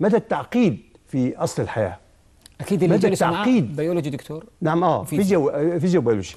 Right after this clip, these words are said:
Speaker 2: مدى التعقيد.
Speaker 1: في بنية الكون. مدى التعقيد في أصل الحياة ونشأة الحياة.
Speaker 2: مم.
Speaker 1: ولما عرف مدى التعقيد الموجود في الخلية الحية، قال: "لا، ده أنا كنت على باطل طوال الثمانين سنة دي كلها." وأعلن توبته. أيضًا عندك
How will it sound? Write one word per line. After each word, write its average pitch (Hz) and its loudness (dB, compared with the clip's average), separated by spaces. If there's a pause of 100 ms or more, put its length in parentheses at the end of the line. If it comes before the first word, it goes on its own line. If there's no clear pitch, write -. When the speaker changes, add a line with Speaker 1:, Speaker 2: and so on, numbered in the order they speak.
Speaker 2:
مدى 185 0
التعقيد. 180 -6 (160)
Speaker 1:
في 180 2
بنية 143 2
الكون. 110 -2 (420)
مدى 196 2
التعقيد 220 -2
في 185 -2
أصل 175 -2
الحياة 110 -4
ونشأة 135 -2
الحياة. 98 -4 (160)
Speaker 2:
مم. 127 -14 (280)
Speaker 1:
ولما 165 2
عرف 160 -2
مدى 190 0
التعقيد 208 0
الموجود 147 2
في - -10
الخلية 156 0
الحية، 107 -4 (500)
قال: 127 -2
"لا، 131 0
ده 117 -6
أنا 110 -2
كنت 139 -6
على 117 -2
باطل 135 -2
طوال 175 -2
الثمانين 131 -4
سنة 117 -6
دي 107 -10
كلها." - -14 (960)
وأعلن 131 0
توبته. 98 -6 (840)
أيضًا 185 2
عندك 143 0